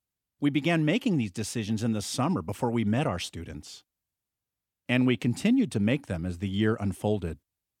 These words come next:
Often we found ourselves making decisions while standing in front of a room full of adolescents.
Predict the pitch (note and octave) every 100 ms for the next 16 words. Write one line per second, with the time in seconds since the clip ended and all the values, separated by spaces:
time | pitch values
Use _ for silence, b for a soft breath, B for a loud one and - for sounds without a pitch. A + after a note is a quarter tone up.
0 | _ _ _ - F#3 - A2+ G#2 F#2+ A#2
1 | A#2 G#2 - A2 F#2 A2+ G#2+ G#2+ G2 -
2 | A2 A2 G2+ G2 F2+ - B2+ C3+ G#2 F#2+
3 | - - - - G2 F2+ G2 F#2 F2+ F2
4 | E2 E2 E2 F2+ E2+ D#2 - -